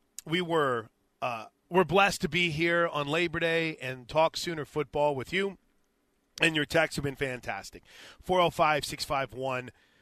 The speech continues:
three four three nine. That's four oh five, six five one, three four three nine. And, and you can hit us up on the Riverwind Casino jackpot line, four oh five, three two nine, nine thousand. Uh,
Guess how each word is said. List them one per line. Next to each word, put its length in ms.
three 200
four 320
three 240
nine. 280
That's 120
four 180
oh 80
five, 300
six 200
five 260
one, 360
three 200
four 360
three 260
nine. 420
And, 600
and 580
you 140
can 140
hit 120
us 160
up 220
on 160
the 60
Riverwind 460
Casino 460
jackpot 480
line, 220
four 160
oh 100
five, 380
three 180
two 180
nine, 440
nine 420
thousand. 600
Uh, 260